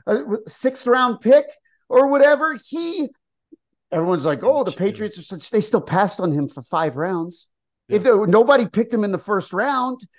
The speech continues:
Speaker 1: So I'm
Speaker 2: Everybody
Speaker 1: just
Speaker 2: did.
Speaker 1: saying, it's some of, some of this stuff is luck, happenstance. Like, you think the forty-niners knew that they were getting such a quality player in Brock Purdy?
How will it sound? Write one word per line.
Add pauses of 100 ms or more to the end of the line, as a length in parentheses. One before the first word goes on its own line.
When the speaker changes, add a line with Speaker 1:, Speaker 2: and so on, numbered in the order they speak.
(180)
Speaker 1:
So
I'm
Speaker 2:
Everybody
Speaker 1:
just
Speaker 2:
did.
Speaker 1:
saying,
it's
some
of,
some
of
this
stuff
is
luck, (400)
happenstance.
Like,
you
think
the
forty-niners
knew
that
they
were
getting (240)
such
a
quality
player
in
Brock
Purdy?